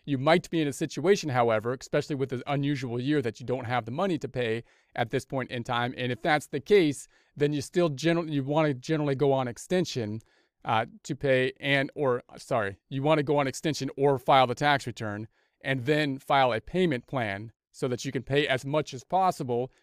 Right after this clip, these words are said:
because by paying as much as possible, you'll reduce the amount of penalties and interest, and then possibly set up a payment plan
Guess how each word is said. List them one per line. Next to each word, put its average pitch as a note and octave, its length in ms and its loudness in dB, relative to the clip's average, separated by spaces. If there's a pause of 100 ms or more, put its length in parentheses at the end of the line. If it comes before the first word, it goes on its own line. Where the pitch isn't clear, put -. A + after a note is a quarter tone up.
(100)
because C3 280 -2
by D3 380 2
paying D3+ 320 -2
as C3+ 120 -2
much C#3+ 200 0
as B2 80 -12
possible, C3+ 480 2
you'll C3+ 180 0
reduce B2+ 480 0
the C#3 120 -2
amount C3 300 2
of A#2 100 -8
penalties C3+ 440 -4
and A#2+ 180 -6
interest, D#3 500 -4 (280)
and C#3 160 -2
then C#3+ 140 -2
possibly D3+ 480 0
set C#3+ 220 -2
up C3 140 -2
a A2+ 60 -4
payment E3 500 -2
plan A#2 440 -4